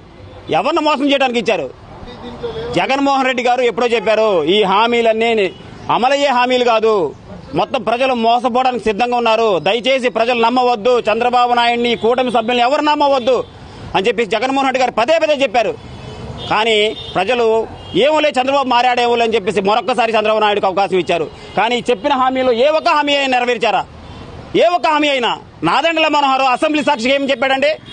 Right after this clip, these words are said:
మూడు గ్యాస్ బండల స-, గురించి మీ ఉద్దేశం ఏంటంటే, "మేము ఇవ్వము ఈ సంవత్సరం" అని తెగే చెప్పాడు. నారా లోకేష్ ఏం చెప్పాడు అమ్మ అమ్మగంధరం గురించి?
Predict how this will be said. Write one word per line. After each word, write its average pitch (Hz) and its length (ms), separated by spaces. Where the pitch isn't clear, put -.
మూడు 269 200
గ్యాస్ 254 280
బండల 269 260
స-, - 420
గురించి 254 240
మీ 233 420
ఉద్దేశం 214 420
ఏంటంటే, 247 520
"మేము 240 220
ఇవ్వము 247 300
ఈ 247 80
సంవత్సరం" 214 300
అని 202 160
తెగే 220 340
చెప్పాడు. 160 280
నారా 220 240
లోకేష్ 277 320
ఏం 269 120
చెప్పాడు 262 200
అమ్మ 262 140
అమ్మగంధరం 262 400
గురించి? 262 400